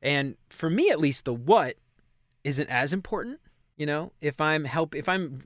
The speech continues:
creating a better paper process or a fi-, manual process, if it's making someone's day better, you know, I don't know. I don't care. Like, I don't care if I'm using Sketch or Figma or drawing something on a whiteboard or building an, a mobile app or a desktop app or augmented reality or virtual reality. Like, I don't,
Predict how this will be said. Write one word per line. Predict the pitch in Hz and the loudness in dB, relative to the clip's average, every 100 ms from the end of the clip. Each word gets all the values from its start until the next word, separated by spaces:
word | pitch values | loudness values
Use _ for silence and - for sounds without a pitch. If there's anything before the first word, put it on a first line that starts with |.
| 131 | -4
creating | 170 160 147 | 0 0 0
a | |
better | 131 131 | 0 -2
paper | 117 - 143 127 | -2 -4 -4 -4
process | - 117 104 - - 107 | -6 -8 -6 -8 -10 -14
or | |
a | 101 | -16
fi-, | - - | -14 -10
manual | 135 143 147 113 | -6 -4 -4 -4
process, | - 110 101 113 110 | -6 -8 -8 -10 -10
if | 131 | -8
it's | 175 196 | -8 -2
making | 247 - | -2 -2
someone's | 214 175 147 113 | -4 -4 -4 -6
day | - 151 262 | 0 0 0
better, | - - 143 190 _ - - - - _ _ _ | -4 -12 -16 -18 _ -20 -20 -20 -20 _ _ _
you | 226 | -6
know, | 254 247 214 | -4 -6 -2
I | 226 | -2
don't | 233 | 0
know. | 220 | -2
I | 131 | -2
don't | 165 | -4
care. | - 156 113 | -2 0 0
Like, | 110 135 | -2 0
I | |
don't | 160 165 | 0 2
care | 165 156 | 2 2
if | 156 | 2
I'm | 143 | -2
using | 135 127 | -2 -4
Sketch | 110 - 117 - | -6 -8 -8 -10
or | 95 | -14
Figma | - - 127 101 82 78 | -10 -4 -4 -4 -14 -14
or | 104 98 98 | -12 -12 -10
drawing | 127 131 135 123 | -6 -4 -4 -4
something | 127 117 | -8 -8
on | 110 | -10
a | 104 | -6
whiteboard | 110 110 - 85 78 80 | -6 -6 -10 -16 -18 -18
or | 78 80 82 - - - - - | -18 -18 -20 -20 -20 -20 -20 0
building | 143 147 139 | 2 2 0
an, | 135 - | -2 -4
a | 131 | -4
mobile | 127 147 131 110 | 0 2 2 -2
app | 104 101 120 | -4 -8 -8
or | |
a | 117 | -6
desktop | 147 139 - 113 101 | -2 -2 -2 -6 -8
app | 92 - | -10 -10
or | 120 | -2
augmented | 139 143 135 123 | -2 0 -4 -2
reality | 123 123 104 98 | -2 -2 -4 -8
or | |
virtual | 101 135 - | -6 -8 -6
reality. | 101 98 98 95 | -8 -10 -12 -12
Like, | 104 | -8
I | 139 | -6
don't, | 156 | -6